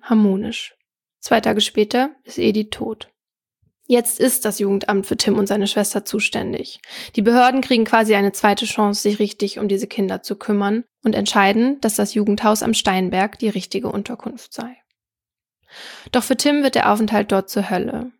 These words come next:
Er hat Albträume, ist schnell gereizt und hat Angst, die Kontrolle zu verlieren. Ihm fällt es schwer, über das Geschehene zu sprechen,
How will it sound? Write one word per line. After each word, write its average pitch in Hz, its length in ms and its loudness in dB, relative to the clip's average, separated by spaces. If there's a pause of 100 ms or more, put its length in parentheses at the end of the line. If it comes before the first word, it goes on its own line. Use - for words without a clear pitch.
Er 214 100 2
hat - 160 -2
Albträume, 226 880 2
ist - 120 -6
schnell 202 220 0
gereizt 202 480 -4
und 208 120 -2
hat 208 140 -4
Angst, 196 260 -4
die - 60 -6
Kontrolle - 520 -4
zu - 120 -12
verlieren. 240 540 -8 (720)
Ihm 214 140 2
fällt 214 180 0
es 202 140 0
schwer, 226 240 4
über 202 120 -2
das 190 200 -4
Geschehene 208 420 0
zu 190 140 -6
sprechen, 220 540 -2